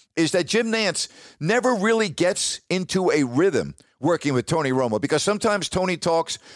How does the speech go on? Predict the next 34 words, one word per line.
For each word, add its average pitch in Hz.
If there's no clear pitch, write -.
when 127
the 107
ball's 151
being 190
snapped. 185
Sometimes 185
he's 151
talking 151
too 170
quick -
after 165
the 151
play 170
before 156
Jim 160
Nantz 156
can 123
really 160
complete, 170
uh, 135
the 135
play-by-play. 156
And 139
I 156
can 151
tell 226
you, 165
'cause 143
I've 165
been 190
in 214
that 175
situation 165
before, 131